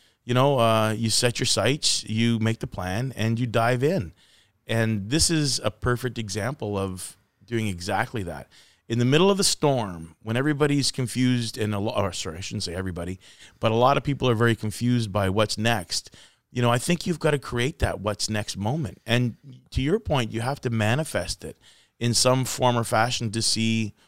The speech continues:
where that takes you down the road. I've often talked about being a futurist and looking into the crystal ball and trying to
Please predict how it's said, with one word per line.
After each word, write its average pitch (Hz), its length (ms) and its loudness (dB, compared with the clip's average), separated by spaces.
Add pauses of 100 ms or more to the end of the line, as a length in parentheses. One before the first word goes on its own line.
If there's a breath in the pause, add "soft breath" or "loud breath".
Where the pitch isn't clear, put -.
(140 soft breath)
where 131 240 0
that 127 240 4
takes 120 300 2
you 113 80 -4
down 101 280 -4
the 101 80 -4
road. 92 360 -2
I've 101 140 -4
often 131 280 -4
talked 107 280 -6
about 98 300 -4
being 98 280 0
a 85 60 -8
futurist - 680 -4 (460 soft breath)
and 113 140 2
looking 120 380 2
into 107 220 0
the 101 100 -4
crystal 104 360 -2
ball 95 500 4
and 101 260 -2
trying 123 360 2
to 95 320 0